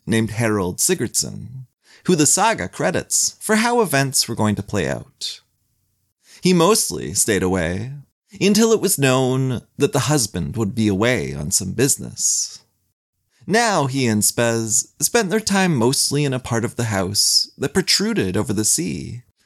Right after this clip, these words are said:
and featured a hidden trap door known only to them. Now, when Sigurd caught them, because he had not really gone anywhere, he quietly brought his ever-present men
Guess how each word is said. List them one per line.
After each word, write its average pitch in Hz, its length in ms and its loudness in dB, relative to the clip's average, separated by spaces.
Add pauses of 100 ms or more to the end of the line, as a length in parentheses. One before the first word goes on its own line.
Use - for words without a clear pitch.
and - 140 2
featured 233 640 -2
a 110 60 -2
hidden 147 400 0
trap 127 400 -4
door 101 560 -2 (100)
known 98 240 0
only 113 340 0
to 101 140 -6
them. 127 640 -6 (800)
Now, 110 720 -4 (320)
when 160 200 4
Sigurd 147 480 0
caught 160 340 -2
them, - 360 -12 (340)
because 247 280 2
he 247 100 -4
had 240 140 0
not 233 400 0
really 123 400 2
gone 87 280 -2
anywhere, 90 720 -6 (520)
he 208 100 -2
quietly 247 540 -2
brought 110 560 0
his 143 180 4
ever-present 123 640 0
men 107 560 0